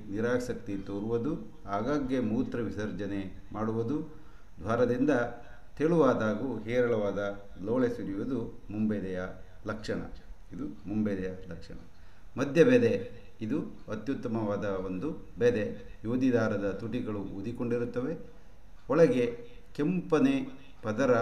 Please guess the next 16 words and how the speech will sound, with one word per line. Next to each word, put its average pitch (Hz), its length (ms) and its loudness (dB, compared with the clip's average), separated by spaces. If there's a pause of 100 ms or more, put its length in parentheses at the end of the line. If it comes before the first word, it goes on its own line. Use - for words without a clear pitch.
(460)
ಕಾಣಿಸುತ್ತದೆ, 113 760 -4 (420)
ಲೋಳೆಯ 143 340 6
ಪ್ರಮಾಣ 117 420 2 (260)
ಕಡಿಮೆಯಾಗೋದ್ರ 113 600 2
ಜೊತೆಗೆ 113 580 -2
ಅದು 107 200 -4 (320)
ಮಂದವಾಗುತ್ತದೆ, 101 960 2 (400)
ಬೇರೆ 156 260 8
ದನಗಳನ್ನ 117 520 4 (400)
ತನ್ನ 120 200 0
ಮೇಲೆ 104 460 0 (220)
ಹಾರಲು 104 640 0
ಅನುವು 117 240 -2
ಮಾಡಿ 101 420 -2 (240)
ಕೊಡುತ್ತದೆ. 92 400 -6
ಇದು 101 300 -2